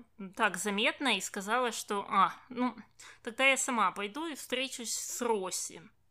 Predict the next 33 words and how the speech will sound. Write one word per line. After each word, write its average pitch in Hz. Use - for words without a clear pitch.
Короче, 214
как 277
обычно, 220
но 262
тут, -
э, 254
есть 262
и 254
прокол 247
самого 262
Серхио, 196
который 214
непонятно 208
из-за 185
чего 226
стал 214
ей 208
рассказывать 226
все 226
подробности 226
своих 208
юридических 208
дел. 165
Не 254
нужно 311
было 277
этого 254
делать, 269
не 233
было 240
этой 220
проблемы 160
бы. 165